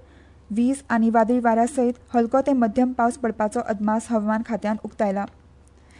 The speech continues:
तशेंच हवामान खात्यान हरियाणा, चंदीगड, दिल्ली, पंजाब, हिमाचल प्रदेश, अस्तंत राजस्थान, जम्मू काश्मीर, लडाख, गिलगीत, बाल्दिस्तान, मुझफ्फराबाद हांगा आयज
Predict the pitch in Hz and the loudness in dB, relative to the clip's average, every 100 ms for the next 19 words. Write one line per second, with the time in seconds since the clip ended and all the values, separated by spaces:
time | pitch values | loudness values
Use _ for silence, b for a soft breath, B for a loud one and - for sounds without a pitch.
0 | b b 262 285 285 254 226 240 254 262 | b b 2 2 2 0 2 0 0 0
1 | 240 247 B B 240 233 240 262 277 277 | 0 -2 B B 0 2 4 4 2 0
2 | 220 214 233 240 247 196 233 226 254 269 | 0 0 0 0 -2 -4 -2 0 -2 -4
3 | - 240 226 240 233 277 240 214 220 254 | -2 0 2 2 0 2 2 2 2 0
4 | 247 247 214 240 - B B - 254 277 | 0 0 0 -4 -8 B B -2 0 0
5 | 277 269 214 226 233 214 220 262 b b | 2 2 2 0 -2 0 -2 -4 b b
6 | 214 240 233 262 269 262 220 233 254 b | 2 4 4 2 0 0 0 0 -2 b
7 | b b - - 240 226 254 285 247 226 | b b -10 2 6 6 6 4 0 -2
8 | 226 233 247 - 202 220 208 226 - 247 | 0 -2 -4 -4 0 2 2 -2 0 2
9 | 254 - B B 240 233 254 269 269 233 | 2 -2 B B 0 2 2 4 4 4
10 | 233 247 226 226 - 220 226 | 2 2 2 2 0 0 0